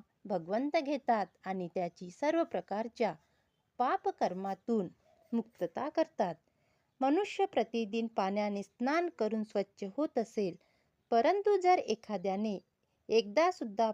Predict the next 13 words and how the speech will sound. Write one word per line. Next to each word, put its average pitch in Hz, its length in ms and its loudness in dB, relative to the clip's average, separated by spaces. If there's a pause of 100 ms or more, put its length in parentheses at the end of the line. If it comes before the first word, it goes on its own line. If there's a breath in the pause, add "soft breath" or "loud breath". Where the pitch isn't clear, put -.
(120)
पवित्र 330 440 0 (100)
जलरूपी 208 640 -2 (400)
भगवद्गीतेमध्ये 208 1080 0
स्नान 185 420 -8 (120)
केले, 269 340 2 (180)
तर 311 140 2
त्याची 202 440 -2
भौतिक 202 560 -6
जीवनाची 202 640 -6 (420)
मलिनता 202 680 -2 (460)
पूर्णपणे 330 640 0
नष्ट 185 380 -6
होते. 302 420 -4